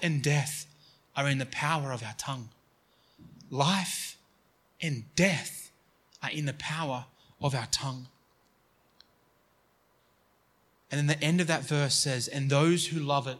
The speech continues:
will eat of its fruits." Those who love it will eat of its fruits. When we allow death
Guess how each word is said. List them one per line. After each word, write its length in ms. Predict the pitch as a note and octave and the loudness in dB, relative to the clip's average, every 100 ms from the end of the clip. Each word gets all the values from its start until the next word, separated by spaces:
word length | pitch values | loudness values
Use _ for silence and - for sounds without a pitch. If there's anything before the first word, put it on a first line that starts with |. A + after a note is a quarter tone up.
| - | -10
will 140 | C3 | -8
eat 320 | C3+ D3 C#3+ | -4 -4 -6
of 80 | A#2+ | -10
its 140 | A#2 - | -6 -6
fruits." 540 | - A#2+ A2 - - - - - _ | -4 -6 -6 -6 -8 -14 -20 -20 _
Those 380 | C#3 D#3 F3+ - | 0 2 2 0
who 120 | E3+ | -2
love 300 | C#3+ C3+ B2 | -2 0 -2
it 80 | B2+ - | -6 -12
will 140 | C3+ - | -10 -2
eat 240 | D3 C#3+ - - - | -2 -2 -10 -20 -8
of 120 | C3+ B2+ | -2 -2
its 140 | - | -2
fruits. 500 | - C3 A#2 - - - - - | -2 -4 -4 -10 -12 -12 -20 -2
When 200 | D3+ D3+ | 2 4
we 240 | D#3+ G3+ G3+ | 6 6 4
allow 640 | E3+ D#3+ D#3+ E3+ D3+ C#3+ A#2+ | 4 6 6 6 2 0 4
death 500 | D#3 D3+ - - | 4 4 2 -6